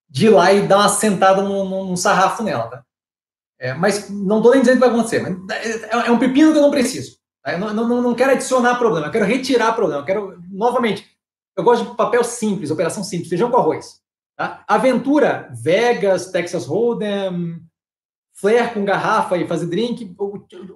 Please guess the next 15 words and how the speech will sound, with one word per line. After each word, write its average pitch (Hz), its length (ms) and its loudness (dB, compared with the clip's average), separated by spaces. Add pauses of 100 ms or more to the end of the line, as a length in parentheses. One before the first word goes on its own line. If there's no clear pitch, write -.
o, 214 360 -8
o 262 60 -2
investimento 262 800 4
eu 233 120 6
quero 240 160 2
sem 247 160 -4
emoção 240 340 0
nenhuma, 175 260 -4
eu 139 40 -10
quero 202 140 -4
o 208 40 -2
mínimo 247 460 0
de 214 60 -4
emoção 214 240 -4
possível. 123 320 -14